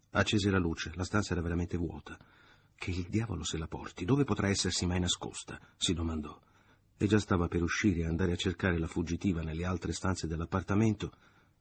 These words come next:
quando a un tratto la vide là, rannicchiata, in piedi, dietro l'uscio del bagno.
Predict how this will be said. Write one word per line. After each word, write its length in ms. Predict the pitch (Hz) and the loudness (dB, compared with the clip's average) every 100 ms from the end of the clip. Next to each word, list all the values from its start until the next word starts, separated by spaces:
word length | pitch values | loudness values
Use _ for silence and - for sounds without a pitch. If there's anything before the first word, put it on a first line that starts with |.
| _ | _
quando 220 | - 101 95 | 2 4 4
a 20 | |
un 80 | 92 | 4
tratto 260 | 107 98 | 2 0
la 80 | 85 | 0
vide 220 | 87 92 | 0 0
là, 200 | 90 78 - _ _ _ _ - | 0 -4 -10 _ _ _ _ -2
rannicchiata, 720 | 92 87 82 82 78 78 80 _ | 2 2 0 -6 -8 -8 -16 _
in 100 | 90 | -10
piedi, 420 | 78 87 76 76 - _ _ | -6 -6 -6 -8 -16 _ _
dietro 300 | - 90 85 | -2 0 2
l'uscio 260 | 85 87 - | 0 -2 -2
del 160 | 82 82 | -2 -4
bagno. 360 | 65 65 - | -6 -14 -20